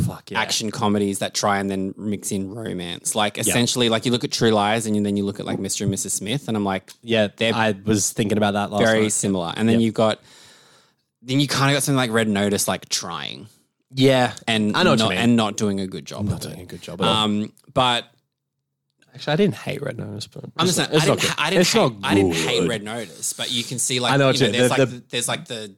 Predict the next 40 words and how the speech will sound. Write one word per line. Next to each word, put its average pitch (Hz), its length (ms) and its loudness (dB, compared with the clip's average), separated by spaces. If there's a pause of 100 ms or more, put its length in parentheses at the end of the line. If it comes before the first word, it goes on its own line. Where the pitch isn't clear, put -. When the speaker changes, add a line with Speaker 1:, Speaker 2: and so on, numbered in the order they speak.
Speaker 2:
there's, 107 180 -16
like, 98 120 -20
the 107 60 -20
tango 127 380 -10
scene, 110 260 -6
and 104 140 -14
just, 104 160 -12
like, 95 140 -18
it 98 80 -20
doesn't 104 260 -18
work 98 220 -14
Speaker 1:
The 151 80 8
Speaker 2:
at - 0 -
all. 127 60 2
Speaker 1:
blueprint 135 580 2
is 101 180 -2
there 98 240 2
for, 110 120 -2
Speaker 2:
Yeah. 113 200 0
Speaker 1:
of 104 80 -2
True 113 220 4
Lies 92 280 2
being, 90 220 -10
like, 131 100 -2
Speaker 2:
Um, 135 300 0
Speaker 1:
that 95 160 -10
sort 98 160 -10
of 95 60 -14
movie. 95 180 -14
Speaker 2:
But 139 300 -2 (240)
this 165 240 -4
is 214 120 -4
just, 190 460 -4
like, 123 240 -4 (1400)
it's, 139 420 -2
it's 143 320 -2 (400)
crazy 147 600 2
how 113 520 4
much - 560 0 (680)
the 107 600 0